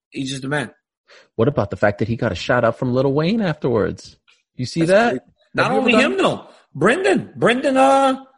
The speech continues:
Speaker 2: Brendan Allen?
Speaker 1: Brendan, Brendan Allen, right? Brendan Allen too, 'cause he's from, he's from up north
Speaker 2: He got a
Speaker 1: from
Speaker 2: shout out from
Speaker 1: Louisiana.
Speaker 2: Lil Wayne? I didn't see that.
Speaker 1: Yeah, he said he, uh, Lil Wayne said that, uh, "Good job, Dustin and Brendan, for representing Louisiana in the right way." It was awesome.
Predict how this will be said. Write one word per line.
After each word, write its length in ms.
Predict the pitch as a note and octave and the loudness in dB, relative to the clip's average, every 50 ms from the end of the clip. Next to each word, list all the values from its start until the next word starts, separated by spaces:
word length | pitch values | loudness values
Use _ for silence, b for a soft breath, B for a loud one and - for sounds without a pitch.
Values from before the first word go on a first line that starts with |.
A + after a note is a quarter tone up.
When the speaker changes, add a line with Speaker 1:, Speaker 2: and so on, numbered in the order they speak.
| _ _ | _ _
Speaker 2:
Brendan 240 | - D#3 D#3+ E3 D3+ | 2 2 2 2 2
Allen? 320 | D#3 E3+ G3 C4 D#4 D4 - _ _ _ - | 2 2 2 0 -2 -4 -6 _ _ _ -4
Speaker 1:
Brendan, 580 | C#3 E3+ A3+ A#3+ C4 C4+ C4 A#3+ - F#3 E3+ | 0 2 2 2 2 0 0 0 -2 -4 -2
Brendan 260 | D#3 A3+ C4 C#4 D4 | 0 0 0 2 4
Allen, 360 | D4 D4+ D#4+ E4+ F#4 D#4+ E3 D3 | 4 4 6 4 4 2 2 2
right? 260 | D3 F3 A#3+ B3+ F3+ | 2 2 2 2 2
Brendan 260 | E3+ A3 B3+ C#4+ C4+ | 0 0 0 2 2
Allen 260 | C4 C4 C#4+ C#4+ C4+ | 2 2 2 0 0
too, 220 | - - F#4 G4 - | 0 2 4 4 2
'cause 140 | - D#3+ E3 | 0 -2 -4
he's 180 | A#3 D4 C4 | -4 -4 -4
from, 200 | - A#3+ A3+ G#3 B B B B B | -4 -4 -6 -6 B B B B B
he's 220 | - A3 B3+ C#4+ - | -4 -4 -2 -2 -2
from 160 | E4+ E4 G3 | -4 -2 2
up 200 | - G3+ F#3+ F#3 | 2 2 2 2
north 220 | G3+ A3+ C4+ C#4+ | 2 4 4 4
Speaker 2:
He 40 | G#3+ | 4
got 140 | A#3 A3+ G#3+ | 4 4 4
a 20 | |
Speaker 1:
from 60 | F3 | 4
Speaker 2:
shout 160 | D#3+ G#3 G#3 A3 | 2 2 2 2
out 60 | G#3 | 2
from 40 | - | 0
Speaker 1:
Louisiana. 120 | - G#3 G#3+ G#3+ | 0 0 0 2
Speaker 2:
Lil 60 | G#3 G#3 | 2 0
Wayne? 240 | G#3+ A#3 C4+ C4+ | 0 0 -2 -2
I 100 | F3+ F3 | -2 -2
didn't 140 | G#3 C4 C4 | -2 -2 -2
see 140 | - C#4+ D4+ | -2 -2 0
that. 100 | C#4+ F#3+ | 2 2
Speaker 1:
Yeah, 340 | G#3 B3+ F4 G4+ G#4 F#4 F4 | 2 2 2 2 0 0 0
he 140 | F#3 E3 D#3+ | 0 0 0
said 320 | D3 G#3 G#3+ G#3+ - B B B B _ | 0 0 0 0 -2 B B B B _
he, 260 | - F#3 G#3 G3 D3+ F3 | -2 -2 -2 0 2 2
uh, 180 | F3 F3 E3+ | 2 4 4
Lil 240 | E3+ E3+ F#3+ G3+ G#3 | 2 2 2 2 2
Wayne 300 | G#3 G#3 A3 A#3+ B3+ A#3 | 0 0 0 0 -2 -4
said 320 | F#3 - G3+ F#3+ F#3+ D#3 | -4 -2 0 0 0 2
that, 200 | E3+ E3+ D#3+ D#3 | 2 0 2 2
uh, 300 | D#3+ D#3+ D#3 D#3 D3+ C#3+ B2+ A#2+ A#2 | 2 4 4 4 4 2 0 -2 -2
"Good 180 | C3 F3+ F#3+ D#3+ | -2 -2 0 0
job, 380 | D#3+ F3+ F#3 F#3+ F#3+ E3 C3 | 2 2 2 2 2 0 0
Dustin 400 | B2 D#3 E3+ F3 - - G3+ G3 | 0 0 0 0 -2 -4 -4 -4
and 160 | F3+ D#3+ C#3 B2 | -4 -4 -4 -2
Brendan, 320 | D3 E3+ F#3 G3 F#3 D#3+ | -2 -2 -2 -2 -6 -6
for 140 | - - C3+ | -8 -6 -4
representing 480 | D3 D#3+ - D#3 D3 D3 E3+ E3+ D#3+ | -4 -2 -2 -4 -4 -6 -6 -6 -6
Louisiana 500 | D3+ D3 D3+ E3+ E3+ D3+ D#3+ E3+ F3 F3 | -6 -6 -6 -6 -6 -4 -4 -4 -2 -4
in 60 | E3+ D#3 | -4 -6
the 60 | D3 C#3+ | -4 -2
right 200 | D#3+ E3 D#3+ D#3 | 0 0 0 -2
way." 140 | F3 G3 | -2 -2
It 60 | E3+ C3 | -2 -2
was 100 | B2 B2+ | -2 -2
awesome. 280 | D#3+ G#3+ A#3+ - - | -2 -2 -4 -6 -12